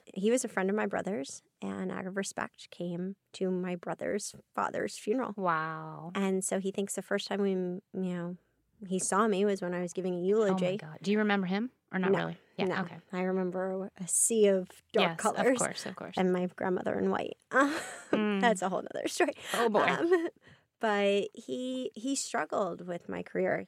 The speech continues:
Speaker 1: Actually, his mother passed away after my father.
Speaker 2: Mm.
Speaker 1: But it's something that I think brought us closer was that I wasn't afraid to talk about it and ask how he was doing.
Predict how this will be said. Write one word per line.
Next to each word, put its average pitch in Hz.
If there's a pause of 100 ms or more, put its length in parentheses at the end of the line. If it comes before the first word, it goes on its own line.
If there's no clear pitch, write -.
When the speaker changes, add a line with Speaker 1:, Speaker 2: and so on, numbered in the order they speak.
Speaker 1:
Actually, 196
his 190
mother 180
passed -
away - (160)
after 196
my 185
father. - (180)
Speaker 2:
Mm. 175 (360)
Speaker 1:
But 180
it's -
something 196
that 175
I 185
think 190
brought 175
us - (180)
closer - (300)
was 185
that 175 (140)
I 180
wasn't 180
afraid 180
to -
talk -
about -
it -
and 196
ask -
how -
he 185
was 190
doing. -